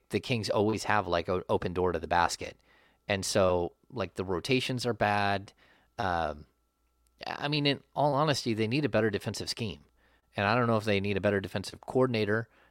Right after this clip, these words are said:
They just keep going through those guys like, you know, like people go through toilet paper. I think they're on their fourth defensive coordinator in four years. But they need a truly good defensive genius to, to help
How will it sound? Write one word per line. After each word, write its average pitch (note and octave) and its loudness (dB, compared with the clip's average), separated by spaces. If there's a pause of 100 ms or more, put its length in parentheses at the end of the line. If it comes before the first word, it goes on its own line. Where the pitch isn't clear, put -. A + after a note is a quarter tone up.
They G#2+ 4
just G2 2
keep G2+ -4
going F#2 0
through C3+ 2
those F#2+ 2
guys F2 -2
like, F2 -2
you F2+ -12
know, F2 -12 (100)
like F2+ -10 (360)
people F#2+ 0
go F#2 0
through F#2 -4
toilet A2+ 2
paper. F2 -4 (460)
I G2+ -2
think G2+ -2
they're E2+ 0
on F#2+ 0
their F2 0 (200)
fourth G2 2 (140)
defensive F#2+ -6
coordinator F#2 -2
in F2 -8
four F2+ -2
years. F2+ -2 (720)
But A2+ 4
they A#2 2
need B2 4
a G#2+ 6
truly G#2+ 0 (180)
good F#2+ 4
defensive F#2+ -4
genius F2+ -4
to, F2 -2
to - -8
help F2+ 0